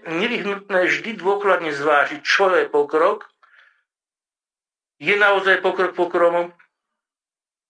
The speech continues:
a nie dekadenciou, reak-, reakcionárstvom, či dokonca plánovanou genocídou. Otázne je preto, či revolúcia je pokrok,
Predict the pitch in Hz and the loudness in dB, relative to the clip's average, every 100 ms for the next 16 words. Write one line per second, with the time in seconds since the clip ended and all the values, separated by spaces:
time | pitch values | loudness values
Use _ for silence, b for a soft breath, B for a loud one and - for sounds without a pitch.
0 | _ _ - 180 185 180 170 - - b | _ _ -4 -4 -2 0 0 -2 -10 b
1 | b b _ _ 139 180 180 165 156 151 | b b _ _ -4 0 0 0 -2 -2
2 | - 160 151 151 156 _ 135 160 170 - | -8 -2 -2 -2 -8 _ 0 0 0 0
3 | 165 170 170 - 180 160 156 156 - 156 | 2 4 2 -2 -2 2 2 2 0 -2
4 | 156 - - 170 170 160 165 165 B B | -2 -4 -4 -2 -2 0 0 0 B B
5 | B 165 165 175 175 170 170 160 170 165 | B 2 2 4 2 2 2 0 0 0
6 | 156 - 135 135 131 - _ 180 214 214 | -4 -10 -10 -6 -6 -8 _ 0 2 2
7 | 208 185 185 185 175 180 180 - 147 135 | 2 0 -2 0 0 0 -2 -2 -4 -2
8 | 165 233 226 196 165 - 143 123 113 139 | 0 2 2 0 -2 0 0 0 -2 -2
9 | 139 170 185 233 | -2 0 0 0